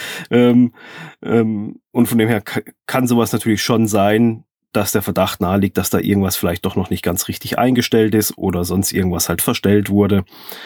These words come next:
Ähm, und deswegen kam die Frage auf mich zu. So, aber wie kann man jetzt so einem seltsamen Ton, einem Störgeräusch im Allgemeinen, wie kann man dem denn eigentlich so auf die Spur kommen, wenn man das nicht ganz so,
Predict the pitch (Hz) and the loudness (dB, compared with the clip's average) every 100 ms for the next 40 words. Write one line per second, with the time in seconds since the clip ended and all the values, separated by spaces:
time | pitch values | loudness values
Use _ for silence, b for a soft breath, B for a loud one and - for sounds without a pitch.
0 | B B _ 90 92 92 87 _ - _ | B B _ 0 2 2 0 _ -20 _
1 | 90 - - 85 87 - - 85 87 87 | -2 0 2 2 2 -2 -2 0 0 0
2 | 92 - 85 85 92 92 _ _ - 98 | 0 0 -2 0 -2 -4 _ _ -6 -4
3 | - 90 - - 90 82 _ _ B B | 0 0 0 -4 -2 -4 _ _ B B
4 | B B B B B B B B B B | B B B B B B B B B B
5 | _ _ 117 143 113 127 135 165 185 165 | _ _ -2 2 2 4 2 2 2 2
6 | 151 151 151 156 151 139 - 139 135 123 | 2 0 2 2 2 -2 -2 2 4 2
7 | 123 127 123 123 120 117 104 _ - - | 2 0 2 2 4 2 -2 _ -14 -2
8 | 131 160 175 170 120 123 113 - 117 117 | 2 4 4 2 2 2 0 -2 0 2
9 | 135 135 120 120 123 - - 107 - 107 | 2 0 2 2 2 -2 -6 -6 -2 0
10 | 139 139 120 117 120 135 120 123 123 120 | 2 2 2 2 0 0 0 2 2 0
11 | 113 127 120 123 - 123 - 170 160 139 | 0 0 -2 -2 -2 -4 -2 -2 0 0
12 | 123 113 107 123 - - 113 123 135 120 | 2 2 0 -4 -4 -2 0 0 0 2
13 | 120 117 | 2 0